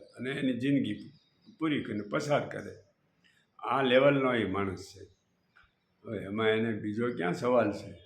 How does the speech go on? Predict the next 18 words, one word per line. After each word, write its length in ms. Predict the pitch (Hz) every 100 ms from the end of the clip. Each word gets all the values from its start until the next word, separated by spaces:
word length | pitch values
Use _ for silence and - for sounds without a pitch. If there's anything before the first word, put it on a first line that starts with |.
| _ _ _ _ _ _ _ _ _ _ 92 92 -
ભૂલે 300 | 107 113 110
ચૂકે 340 | 120 117 123
કદી 340 | 113 113 113 107
આવું 240 | 107 101
બોલાય 420 | 101 107 110 113
નહીં. 360 | 117 135 160 - _ _ _ _ _ _ _ _ _ _ _ _
એક 200 | 95 104 -
તો 100 | 110
ઇન્દિરાજીના 760 | 107 107 113 107 101 107 104
અવસાન 680 | 101 101 104 107 107 104 - - _ _ _ 98 98 98 101 98 98
વખતે 600 | 104 - - 98 95 - - _ _ _
હજારો, 680 | 104 101 110 104 101 98 - - _ _ _ _ _ _ -
અ, 40 | 101 98 98 95 - 104 - - - -
સ-, 200 | 123 117
શીખોને 760 | - 131 127 123 107 101 -
કાપી 320 | - 123 127
નાખ્યા 320 | 107 101 101 90
હતા 140 | 92